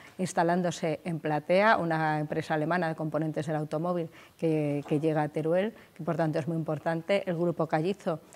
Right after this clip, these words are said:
ampliaba sus instalaciones pasando de La Paz a, a Platea y por tanto el sector industrial en Teruel está cogiendo músculo, eso es muy importante, y a la vez estamos convirtiéndonos en una ciudad turística de interior.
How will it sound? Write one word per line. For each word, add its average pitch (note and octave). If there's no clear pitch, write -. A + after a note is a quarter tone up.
ampliaba F3+
sus E3+
instalaciones E3+
pasando E3
de D3+
La D3
Paz F3+
a, E3+
a E3+
Platea F3+
y F3+
por E3+
tanto G3
el F#3
sector G3
industrial F#3+
en F#3
Teruel G3
está F#3
cogiendo F3+
músculo, F#3+
eso E3+
es E3+
muy F3
importante, F#3
y F#3+
a F#3+
la F3
vez G#3+
estamos G3+
convirtiéndonos G3
en F#3
una F#3+
ciudad F#3
turística F#3
de F3
interior. D3+